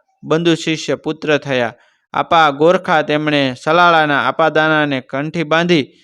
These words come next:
એક દિવસ ગુરુ શિષ્ય સેવાનો સંદેશો ફેલાવતા પાળિયાદ આવી પહોંચ્યા. આપા વિસામણની તે વખતે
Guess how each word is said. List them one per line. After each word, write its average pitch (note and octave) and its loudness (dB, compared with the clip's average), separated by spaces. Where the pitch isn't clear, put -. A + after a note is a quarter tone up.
એક D3 -6
દિવસ D3 2
ગુરુ D3+ 0
શિષ્ય D3 -6
સેવાનો C#3 0
સંદેશો D#3+ 0
ફેલાવતા E3+ 2
પાળિયાદ D3+ 2
આવી C#3 0
પહોંચ્યા. B2 -12
આપા F3 2
વિસામણની E3 0
તે F#3 2
વખતે C#3 0